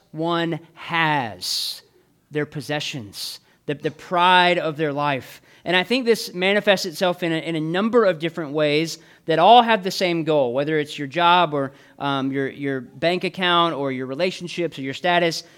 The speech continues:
It is to form new liturgies in your heart that lead you away from the gospel. That's the goal of all of these, all of these, uh, these prides of life that we might have. You might have more than one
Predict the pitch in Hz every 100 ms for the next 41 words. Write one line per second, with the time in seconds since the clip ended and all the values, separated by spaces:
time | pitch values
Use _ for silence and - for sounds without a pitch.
0 | _ _ 180 190 202 190 - 202 185 160
1 | - _ - - 196 233 247 247 214 208
2 | 220 185 196 208 185 208 190 175 180 190
3 | 156 123 113 143 - - _ _ _ _
4 | _ _ _ _ _ _ _ _ _ _
5 | - 139 139 170 185 170 196 180 151 151
6 | 147 147 135 127 113 98 - - - _
7 | _ _ _ _ _ _ _ _ _ _
8 | _ _ - 156 - 196 220 220 196 180
9 | 202 196 185 175 - - - 165 196 214
10 | 185 190 180 - 160 160 147 147 160 -
11 | - 170 180 180 175 160 131 147 156 151
12 | - 127 139 139 131 135 151 214 156 151
13 | 165 175 180 175 208 190 123 101